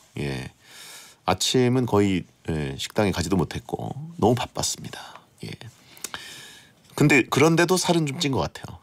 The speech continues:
예. 이재훈님, "형님 보는 종목보다 목소리가 들려서 내심 반갑긴 했는데 정말 바빴을 것 같아요. 관광은 하셨나요?" 거의 아예 못했습니다. 어,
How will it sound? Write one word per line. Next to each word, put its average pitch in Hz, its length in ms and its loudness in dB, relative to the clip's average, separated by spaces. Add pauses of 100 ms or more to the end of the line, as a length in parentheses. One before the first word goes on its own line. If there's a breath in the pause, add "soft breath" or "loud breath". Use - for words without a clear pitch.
(160)
예. 69 240 -12 (500 loud breath)
이재훈님, 123 640 4
"형님 139 280 4
보는 135 260 4
종목보다 131 560 4
목소리가 110 400 2
들려서 101 460 2
내심 92 360 2
반갑긴 90 540 0
했는데 85 400 0
정말 95 240 0
바빴을 85 400 0
것 - 100 -6
같아요. 69 500 -4
관광은 90 600 4
하셨나요?" 85 680 0 (580 loud breath)
거의 82 560 2
아예 76 400 2
못했습니다. - 680 -2 (540 loud breath)
어, - 260 2